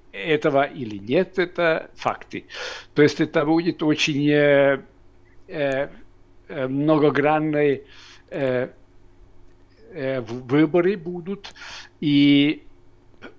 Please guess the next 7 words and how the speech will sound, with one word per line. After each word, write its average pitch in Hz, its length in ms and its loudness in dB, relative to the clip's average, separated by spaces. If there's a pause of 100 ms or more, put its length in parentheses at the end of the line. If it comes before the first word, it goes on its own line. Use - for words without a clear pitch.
(420)
в-, - 320 -12
вопрос 180 440 2
тоже 196 240 -4
будет, 185 460 -8
э, 180 240 4 (520)
очень 170 480 -4
интересно, 170 800 -2